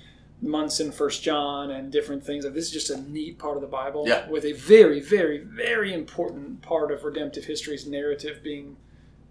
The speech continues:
Speaker 1: described to us.
Speaker 2: Right.
Speaker 1: So just wanna encourage you to actually read it.
Speaker 2: Well, that makes me think of this. Let me ask you this. Um, so contextualized podcast-wise, we're in Second Corinthians. And so s-, Second Samuel, different than Second Corinthians.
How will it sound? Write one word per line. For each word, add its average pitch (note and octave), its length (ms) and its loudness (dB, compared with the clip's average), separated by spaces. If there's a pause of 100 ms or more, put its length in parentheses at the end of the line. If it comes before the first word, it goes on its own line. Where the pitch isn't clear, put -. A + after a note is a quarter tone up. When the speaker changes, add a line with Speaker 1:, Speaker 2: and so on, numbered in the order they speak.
(140)
Speaker 1:
described D3+ 460 -4
to - 120 -12
us. - 200 -14
Speaker 2:
Right. F#2 240 4
Speaker 1:
So - 360 -4
just - 160 -10
wanna G#3+ 140 8
encourage E3+ 300 2
you D#3 60 2
to D#3 60 2
actually D#3 300 -4
read D3 160 -4
it. C#3+ 140 -2 (320)
Speaker 2:
Well, B2+ 280 4 (280)
that C3+ 80 -10
makes C#3+ 180 -2
me A2+ 80 -2
think G2+ 160 -4
of E2+ 60 -2
this. D#2+ 160 -10
Let A#2+ 60 -8
me A2 80 -2
ask - 180 -4
you F2 60 -10
this. - 280 -10
Um, E2+ 440 -2 (680)
so G2 280 0
contextualized G2 800 0
podcast-wise, D#2+ 760 -2
we're D#2+ 180 -10
in D2+ 460 -12
Second - 260 -8
Corinthians. - 640 -18 (160)
And - 100 -20
so E2 120 -10
s-, - 280 -14
Second - 320 -8
Samuel, E2 480 -12 (760)
different F2 500 -8
than E2 200 -8
Second D#2+ 280 -8
Corinthians. D#2 640 -14